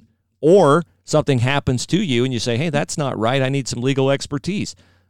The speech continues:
Well, the place you go to get those questions answered and to get an advocate on your side who is, uh, someone that will have the highest character, s-, highest integrity, do things the right way,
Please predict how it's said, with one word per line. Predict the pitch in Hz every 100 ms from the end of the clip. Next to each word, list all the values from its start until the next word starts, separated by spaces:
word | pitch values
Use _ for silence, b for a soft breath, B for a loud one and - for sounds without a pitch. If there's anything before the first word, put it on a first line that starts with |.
| _
Well, | 95 151
the | 143
place | - 123 117 113
you |
go | 98 110 147
to | 92
get | 104
those | 104 101
questions | - 120 104 107 95
answered | 110 113 156 165
and | - 92
to |
get | 92 101
an | -
advocate | 107 113 113 123 -
on | 110 110
your | 104
side | - 120 135 135
who | 110
is, | 98 82 - - _ _ _ _ _ _ _ _ _ 87
uh, | 80 85 - - _ _ _ _ _
someone | - 123 123 120
that | 110 98
will | 98
have | 110 101
the |
highest | 92 110 135 131 -
character, | 135 127 - 135
s-, | - - -
highest | 123 139 143 143
integrity, | 123 127 117 117 104
do | 127 143
things | 143 127
the | 113
right | 110 107
way, | 101 104